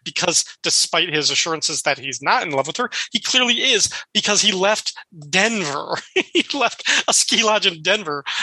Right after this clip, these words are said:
to come and get it, to come and see what she needs. And, you know, she's talking about, she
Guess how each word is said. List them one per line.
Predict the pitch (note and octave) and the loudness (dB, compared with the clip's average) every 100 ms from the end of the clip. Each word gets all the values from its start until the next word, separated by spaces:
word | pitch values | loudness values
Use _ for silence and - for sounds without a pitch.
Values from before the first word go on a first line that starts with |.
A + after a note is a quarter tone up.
| - | -2
to | - | -2
come | - G3+ F#3 | 0 0 2
and | F3 | 0
get | E3 F#3+ | 0 0
it, | G#3+ | 2
to | F#3 | 0
come | E3 F3 | 2 0
and | E3 | 2
see | - F#3 F3 | 2 0 0
what | D#3+ | 0
she | - D#3+ | 0 0
needs. | D3+ - - - - - - - - - | -4 -4 -8 -8 -6 -6 -6 -8 -8 0
And, | F#3+ E3 D#3 D#3+ D#3+ A#3+ B3 | 2 4 4 2 0 -4 -2
you | A#3+ | 0
know, | F#3+ | 2
she's | F3 - | 2 2
talking | - E3+ D#3 E3+ | 2 2 0 2
about, | F3 G#3 | 2 2
she | F#3 | -2